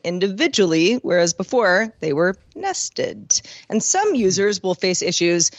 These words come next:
if they haven't updated to the latest software. Google doesn't expect any impact on device imports or sales. Of course the company would say that. So instead of paying Sonos a license, Google has decided to remove functionality.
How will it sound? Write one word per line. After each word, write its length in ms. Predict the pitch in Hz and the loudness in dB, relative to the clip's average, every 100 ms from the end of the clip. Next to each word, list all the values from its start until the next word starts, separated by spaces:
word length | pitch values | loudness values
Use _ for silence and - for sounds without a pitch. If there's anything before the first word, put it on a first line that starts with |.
| - - | -12 -6
if 100 | 208 | -2
they 140 | 220 | 0
haven't 260 | 226 208 196 | 2 0 0
updated 360 | 170 175 165 - | -2 -4 -4 -6
to 100 | 151 | -8
the 80 | |
latest 260 | - 143 151 | -8 -2 0
software. 460 | 160 156 151 151 - - - - | 0 -2 -2 -2 -4 -14 -14 -4
Google 280 | 269 302 330 | 0 2 2
doesn't 260 | 320 285 | 2 2
expect 360 | 294 - 233 - | 0 0 -2 0
any 300 | 233 247 226 | 0 2 2
impact 380 | 233 226 220 220 | 0 0 0 0
on 100 | 196 | -2
device 360 | 180 185 190 - | 0 0 0 0
imports 440 | 247 233 285 285 | -4 -2 -2 -2
or 160 | - 302 | -4 -2
sales. 560 | - 196 180 180 185 - - - - _ _ - | 2 2 2 0 -4 -10 -16 -20 -20 _ _ -20
Of 80 | - | -6
course 220 | 415 - | -4 -2
the 100 | 151 | -4
company 320 | 147 139 156 | -6 -8 -8
would 140 | 139 - | -8 -6
say 100 | - | -2
that. 280 | 190 381 - - | 0 -2 -8 -8
So 160 | - 285 | 0 2
instead 380 | 277 - 339 | 2 2 0
of 160 | 381 381 | 0 -2
paying 300 | - 311 302 | 0 2 2
Sonos 480 | 269 269 277 285 247 | 0 2 2 2 0
a 60 | |
license, 760 | 185 180 165 - - - - - - _ _ _ | 0 2 2 -2 -10 -14 -14 -14 -18 _ _ _
Google 360 | - 302 359 392 | -2 2 4 4
has 200 | 370 339 | 2 0
decided 480 | - 220 170 156 180 | -2 0 2 0 -2
to 100 | 196 | 0
remove 420 | 196 196 262 277 | 2 2 2 2
functionality. 840 | 214 208 - 247 226 147 - - | 0 0 2 2 2 0 -4 -14